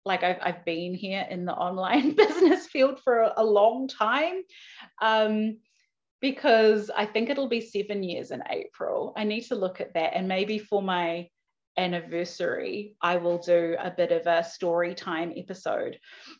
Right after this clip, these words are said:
about my online business journey. So,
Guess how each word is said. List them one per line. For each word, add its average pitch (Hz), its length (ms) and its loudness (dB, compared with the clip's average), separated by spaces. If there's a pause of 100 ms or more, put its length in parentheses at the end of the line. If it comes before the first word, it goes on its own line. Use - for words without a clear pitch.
(500)
about 185 640 4 (320)
my 165 540 2
online 160 420 -2
business 170 400 -4
journey. - 500 -6
So, 170 600 2